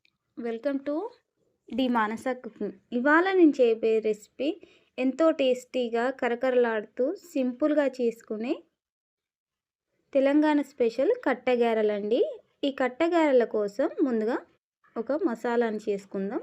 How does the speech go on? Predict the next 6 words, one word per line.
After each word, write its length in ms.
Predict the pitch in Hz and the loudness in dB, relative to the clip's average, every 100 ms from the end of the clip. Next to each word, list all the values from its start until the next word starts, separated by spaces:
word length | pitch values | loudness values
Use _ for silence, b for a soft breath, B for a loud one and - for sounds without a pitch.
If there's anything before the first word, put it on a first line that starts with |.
| 523 | -4
దానికోసం 640 | 247 214 208 208 196 277 - B B B | -2 -2 -4 -4 -4 -4 -6 B B B
ఒక 140 | - 269 254 | 0 4 4
మిక్సీ 280 | 240 - 403 | 2 4 6
జార్ 280 | 359 285 254 | 6 2 2
తీసుకొని, 560 | 214 202 - 196 233 - b b b - | -2 -2 -2 0 0 -4 b b b -6
ఇందులో 360 | 247 226 220 | 0 2 4